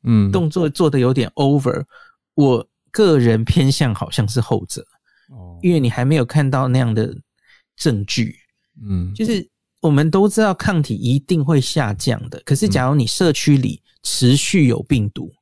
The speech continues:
Speaker 1: 嗯。
Speaker 2: 你再碰到那个病毒的时候，你免疫力是好的人，其实那个抗体就会冲上去了，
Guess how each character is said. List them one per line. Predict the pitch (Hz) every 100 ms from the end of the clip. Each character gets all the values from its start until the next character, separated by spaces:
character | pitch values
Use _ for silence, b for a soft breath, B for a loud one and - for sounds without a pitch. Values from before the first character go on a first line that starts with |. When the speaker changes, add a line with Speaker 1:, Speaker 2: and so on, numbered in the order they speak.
| -
Speaker 1:
嗯。 | 107 92 101 -
Speaker 2:
你 | 131
再 | 202 185
碰 | - 208
到 | 185 175
那 | 160
个 |
病 | 147 160
毒 | 127 120
的 | 123
时 | 135
候， | 131 b b b _ -
你 |
免 | 180 147 175
疫 |
力 | 202
是 | 196 202
好 | 120 107
的 | 120
人， | 123
其 | 131 165
实 | 156 196
那 |
个 | 233
抗 | 190 202
体 | 143 110
就 | 202
会 | 214
冲 | - 202
上 | 196 170 131
去 | -
了， | -